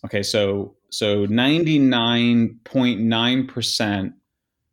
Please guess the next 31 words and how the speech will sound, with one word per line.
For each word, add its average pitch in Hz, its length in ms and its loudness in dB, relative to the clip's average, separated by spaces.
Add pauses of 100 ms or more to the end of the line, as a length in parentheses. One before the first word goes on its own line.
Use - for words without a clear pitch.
(520)
of 107 160 -2
annual 135 600 0
production 104 520 -2
disappears, 98 760 -4
and 107 160 -2
what 101 120 -2
you're 113 120 -2
left 127 280 -2
with 110 160 -2
on 104 160 -2
the 104 80 -2
surface 110 440 -4
of 98 120 -4
the 104 140 -4
ocean, 101 540 -4
which 107 160 -4
is 143 100 -4
the 143 80 -6
thing 165 200 -2
that 131 140 2
really 120 280 2
is 104 160 -4
bad 101 360 -2
and 101 220 -4
that 101 240 -6
grosses 98 400 -4
us - 140 -8
out 98 420 -6
for 95 100 -20
good 95 200 -6
reason, 98 480 -2